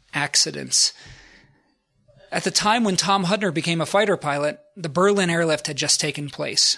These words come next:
where the Soviet Union had basically blockaded the roads to Berlin.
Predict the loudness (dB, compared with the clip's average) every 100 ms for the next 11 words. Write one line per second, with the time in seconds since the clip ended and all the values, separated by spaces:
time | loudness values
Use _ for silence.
0 | -6 -2 2 2 2 0 0 0 0 0
1 | -4 -8 -14 _ _ _ _ -20 -6 -2
2 | 2 4 4 2 2 2 2 2 0 0
3 | 0 2 0 0 0 -2 0 0 0 0
4 | -2 -6